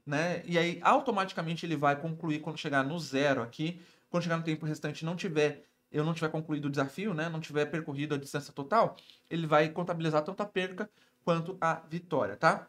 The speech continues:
Então, concluir o desafio. Então, ele vai voltar pra tela home, só que vai ser uma home diferente, tá? Então, deixa eu pegar aqui,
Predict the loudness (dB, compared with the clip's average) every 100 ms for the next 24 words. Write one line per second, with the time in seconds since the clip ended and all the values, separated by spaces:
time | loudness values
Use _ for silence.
0 | _ _ _ _ _ _ -2 -2 -2 -10
1 | _ _ 4 4 2 2 2 -2 -4 0
2 | 0 0 -2 -4 -4 -2 0 2 2 0
3 | 0 2 4 4 2 -4 -2 -2 -2 -2
4 | -2 -2 -6 -10 -20 -20 _ -6 0 0
5 | 0 -2 -2 -2 -6 -4 -4 -4 -12 _
6 | _ -8 -6 -2 -2 -4 -8 _ _ _
7 | _ -14 -10 -10 -12 -6 -4 -2 -2 -4
8 | -6 -10 -12 -10 -10 -10 -10 -10 -8 -6
9 | -8 -10 -16 -12 -8 -8